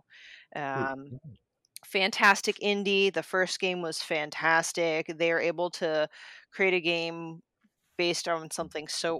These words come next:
Speaker 2: ordinary as making coffee and talking to people, and yet it kept my interest the entire time. I was initially concerned in the first game that I'd get bored of it, but I loved it, and the twist at the end was fantastic. So I'm really looking forward to Chapter Two, and I wanna support the dev, so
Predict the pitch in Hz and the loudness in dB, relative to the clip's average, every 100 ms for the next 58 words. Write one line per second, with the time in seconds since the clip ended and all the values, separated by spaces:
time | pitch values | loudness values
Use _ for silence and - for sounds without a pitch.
0 | - 160 165 170 165 160 165 151 147 - | -4 -4 -4 -4 -2 0 0 0 -2 -6
1 | 151 143 - 156 143 139 131 170 156 143 | -10 -10 -10 -14 -4 -2 -2 -4 -10 -10
2 | 135 - 123 - 147 151 147 165 160 165 | -12 -8 -8 -8 -12 -12 -10 -10 -6 -2
3 | 160 156 156 147 147 - 147 - - 143 | -2 -2 -4 0 0 0 -4 -6 -2 -2
4 | - 160 147 147 - 151 - 156 139 - | -2 -6 -6 -6 -6 -6 -6 -10 -10 -4
5 | 147 143 - 135 135 156 160 139 135 147 | -4 -4 -6 -6 -6 -6 -6 -8 -4 -2
6 | 143 - 151 - 160 147 147 131 170 214 | -2 -6 -8 -8 -8 -10 -12 -10 -8 -8
7 | 220 214 214 214 208 - 214 208 160 139 | -10 -10 -10 -6 -8 -6 -6 -4 -4 -4
8 | 135 - 139 143 156 202 208 254 247 285 | -8 -6 -4 -4 0 -2 0 0 2 2
9 | 302 233 240 240 - - - - 165 160 | 0 6 6 6 2 -18 -18 -12 -8 -6
10 | - 202 202 202 180 190 190 175 - - | -2 -2 0 -2 -2 0 0 0 -4 -4
11 | 160 - 151 147 - - - 151 143 151 | -4 -2 -2 -2 -4 -12 -8 -6 -6 -6
12 | 160 190 214 240 - 202 196 - 185 - | -2 -2 -2 -6 -4 -4 -2 2 2 2
13 | 185 - 175 170 147 143 147 135 - - | -8 -8 -6 -4 -4 -6 -6 -8 -12 -10
14 | - - - 60 50 - - | -12 -10 -6 -4 -4 -10 -10